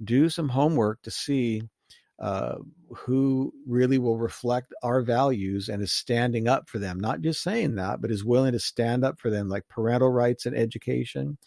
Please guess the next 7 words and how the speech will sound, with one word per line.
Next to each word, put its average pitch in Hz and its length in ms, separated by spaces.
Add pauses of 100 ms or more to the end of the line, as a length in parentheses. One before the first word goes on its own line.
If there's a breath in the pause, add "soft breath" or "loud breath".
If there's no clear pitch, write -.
(440 loud breath)
um, 101 560
economic 127 680
things, 131 540
crime 123 540
things, 123 540
immigration 123 720
things, 123 480